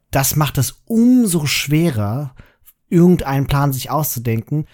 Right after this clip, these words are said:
Und das ist auch der Grund, warum Jordan das, dieses Turnier und das Hyper Random so toll findet, weil es halt bedeutet, man muss absolut flexibel sein. Und das ist ja schon irgendwo eine Stärke von ihm, zumindest mittlerweile. Ich würde aber nicht dafür plädieren, dass das Mega Random ersetzt.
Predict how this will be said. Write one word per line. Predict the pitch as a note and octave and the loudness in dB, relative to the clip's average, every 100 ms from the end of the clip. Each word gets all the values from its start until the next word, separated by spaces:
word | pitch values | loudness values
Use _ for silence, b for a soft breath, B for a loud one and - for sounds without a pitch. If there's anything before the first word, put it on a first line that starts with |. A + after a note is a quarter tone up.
| b b | b b
Und | C3+ | 0
das | D#3 | 2
ist | |
auch | F#3 | 0
der | E3+ | 0
Grund, | D#3 D#3 D3 | 0 0 2
warum | B2+ A2 | 2 2
Jordan | B2 C#3 G3+ D#3 D3+ E3 B B | 4 6 4 2 0 -2 B B
das, | C#3+ C3 | -2 -2
dieses | - B2 A#2 | -2 -2 -2
Turnier | - B2+ D3+ G3 | 0 4 4 2
und | F3 C3+ C3 | 2 -2 -2
das | A#2 | -4
Hyper | D#3+ A#3 E3 | -4 0 2
Random | B2+ B2 | 4 4
so | A#2 | 0
toll | G#2 - A2+ | -4 0 0
findet, | G#2 A#2 A2+ C3+ - B B - | 2 0 0 -2 -6 B B -2
weil | B2+ C#3+ F3+ | 2 2 0
es | - | -2
halt | C#3+ C3+ | -4 -2
bedeutet, | A2+ A#2+ A#2+ D3 C3 | -2 0 -2 -2 -2
man | B2 | 0
muss | C3 - | 0 -2
absolut | C3+ - C3+ D3+ | -4 -2 -2 -4
flexibel | - D3 - F#3+ C#3+ G#2+ | -4 -6 -4 -6 -4 -4
sein. | A#2 A2+ | -6 -10
Und | A#2 | -8
das | A#2 | -8
ist | B2+ - | -8 -6
ja | |
schon | B2+ D3+ E3 | -2 -2 -2
irgendwo | D3 D3+ - | -4 -4 -4
eine | C#3 | -6
Stärke | A2 C3 A2+ G2+ | -4 -6 -6 -8
von | - A2+ | -10 -10
ihm, | A2 G#2+ | -10 -6
zumindest | A2+ A2 G#2+ | -2 -2 -4
mittlerweile. | G#2+ G#2+ G#2 G#2+ A2 - _ _ _ _ _ _ _ _ _ _ _ _ _ _ _ | -12 -10 -12 -14 -18 -20 _ _ _ _ _ _ _ _ _ _ _ _ _ _ _
Ich | - B2+ D#3+ | -6 -2 2
würde | A3 | 4
aber | F#3+ F3 | 4 6
nicht | F#3 G#3 - | 4 4 0
dafür | D3+ F3 | 0 -2
plädieren, | F3 C#3+ C#3+ D#3+ E3 E3 E3+ - | 0 -2 0 0 2 0 -2 -4
dass | C3+ - | -4 -2
das | D3+ B2+ | -4 0
Mega | C#3+ D3 | 0 2
Random | C#3 B2+ B2+ | 2 2 0
ersetzt. | A2 G2+ G2+ F2+ - - - | -4 -8 -10 -10 -10 -12 -16